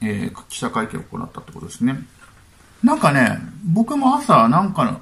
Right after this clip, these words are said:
の番組でね、タイム、ザ・タイムだったかな。もうだいぶこう、公開してますよね。写真も今もう載ってるんですけど、なんか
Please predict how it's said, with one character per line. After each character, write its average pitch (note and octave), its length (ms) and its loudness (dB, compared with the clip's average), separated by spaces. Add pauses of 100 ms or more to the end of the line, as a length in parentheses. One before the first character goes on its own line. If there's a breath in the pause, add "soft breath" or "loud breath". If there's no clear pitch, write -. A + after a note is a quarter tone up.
(220)
の A2+ 100 -2
番 G#2 260 -2
組 G2+ 200 0
で G2+ 120 -4
ね、 - 480 -6
タ F#3+ 180 -4
イ F#3+ 40 -2
ム、 F#3 140 -2
ザ・ B2 140 -4
タ G#3 220 -2
イ C#4 40 2
ム G#3+ 140 6
だ D#3 80 -8
っ - 120 -16
た - 100 -12
か - 160 -14
な。 - 340 -12 (340)
も G#3 80 2
う E3 40 2
だ A#3+ 160 6
い D#4 60 0
ぶ D4 180 -4
こ B3+ 400 4
う、 - 80 -10 (220)
公 A#3+ 220 6
開 G#3+ 300 4
し - 120 -8
て - 200 -4
ま F#3+ 160 0
す F3+ 140 -6
よ - 80 -6
ね。 - 100 -2
写 F#3 160 -2
真 G#3+ 260 4
も G#3 140 4
今 E3+ 160 2
も G#2+ 240 0
う G#2 40 0
載 G#2 100 -2
っ G#2 40 -8
て - 180 -8
る C3+ 100 -2
ん A#2 60 0
で - 80 -8
す - 100 -14
け - 60 -8
ど、 F#3 100 0
な E4+ 100 0
ん E4+ 40 -10
か C3+ 220 0